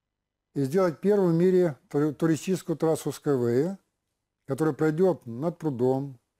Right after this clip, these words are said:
и каналом через живописный лес. На этой пилотной трассе, без, э, всяких штрафных санкций со стороны фермера, можно будет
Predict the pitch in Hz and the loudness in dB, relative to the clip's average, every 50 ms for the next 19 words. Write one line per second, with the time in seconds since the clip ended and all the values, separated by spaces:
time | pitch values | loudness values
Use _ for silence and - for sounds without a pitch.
0 | _ _ _ _ _ - 127 - 139 127 127 127 135 139 151 156 147 143 - _ | _ _ _ _ _ -14 -8 -6 -4 -2 -2 0 0 -2 -2 -4 -8 -12 -18 _
1 | _ _ _ _ _ _ _ _ _ _ _ _ - - 165 180 175 143 - 247 | _ _ _ _ _ _ _ _ _ _ _ _ -4 0 0 0 0 -2 -6 -10
2 | 262 170 123 117 131 127 123 120 - 147 135 - - 131 123 120 - - 117 113 | -12 -8 -4 -2 0 0 0 0 -2 -2 -2 -2 -6 -8 -8 -8 -8 -10 -10 -10
3 | 113 98 - - _ _ _ _ _ _ _ _ _ _ _ _ _ _ _ _ | -10 -10 -12 -16 _ _ _ _ _ _ _ _ _ _ _ _ _ _ _ _
4 | _ _ _ _ _ 120 127 165 190 190 190 180 175 - - 175 170 185 190 185 | _ _ _ _ _ -4 -2 0 0 0 2 0 0 0 0 0 2 2 2 2
5 | 185 175 160 135 - 175 208 220 202 - - - 143 135 131 139 175 190 170 135 | 0 0 0 0 2 2 2 2 2 0 -2 -4 -4 -4 -2 -2 -2 -2 -2 -2
6 | - - - - - 147 139 139 135 131 127 113 - - 147 156 156 139 - - | -4 -12 -16 -12 -8 -6 -4 -2 -2 -2 -4 -2 -2 -2 -2 0 -2 -4 -4 -4
7 | 139 123 - 139 123 - - 190 196 185 156 - - 131 117 107 - _ _ _ | -4 -4 -4 -6 -4 -2 -2 -2 0 -2 -4 -4 -6 -6 -6 -8 -12 _ _ _
8 | _ _ _ _ _ - - 147 - - - 147 139 147 131 - 190 202 202 180 | _ _ _ _ _ -10 -8 -8 -6 -4 -4 -2 -2 -2 -4 -2 0 0 0 0
9 | 156 131 113 110 101 92 _ _ _ _ _ _ _ _ _ _ _ _ _ _ | 0 -2 -4 -6 -8 -12 _ _ _ _ _ _ _ _ _ _ _ _ _ _
10 | _ - 131 143 160 175 170 151 175 170 156 151 175 180 180 175 175 165 - - | _ -4 -2 0 0 0 0 0 0 -2 0 0 0 2 2 2 2 0 -2 -6